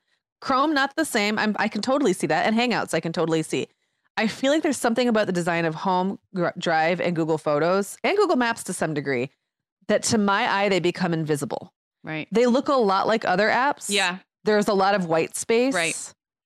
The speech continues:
Speaker 1: And they just don't stand out to me. So every time, and I don't use them that often. So then when I would have to use them, I would, like, literally be like, "What's wrong with me?"
Speaker 2: Right. I have,
Speaker 1: So
Speaker 2: I have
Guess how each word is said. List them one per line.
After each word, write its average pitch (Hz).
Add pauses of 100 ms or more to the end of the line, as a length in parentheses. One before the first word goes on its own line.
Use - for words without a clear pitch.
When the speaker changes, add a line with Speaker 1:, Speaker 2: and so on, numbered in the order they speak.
(120)
Speaker 1:
And 202
they 208
just 214
don't 262
stand 196
out 240
to -
me. 165
So 240
every 240
time, 247
and 247
I 247
don't 247
use 269
them 202
that 202
often. 220
So 190
then 214
when 214
I 196
would 196
have 190
to 180
use 226
them, 214
I 190
would, 220
like, 208
literally 214
be 180
like, 160 (420)
"What's -
wrong 190
with 165
me?" 107
Speaker 2:
Right. 175 (560)
I 214
have, 349
Speaker 1:
So 311
Speaker 2:
I -
have 359